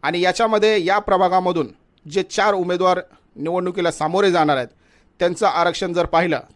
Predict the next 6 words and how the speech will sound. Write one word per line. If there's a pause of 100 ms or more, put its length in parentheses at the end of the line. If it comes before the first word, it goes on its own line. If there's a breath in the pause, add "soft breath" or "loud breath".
तर
प्रभाग
क्रमांक
तीन (840)
अ (1160)
हा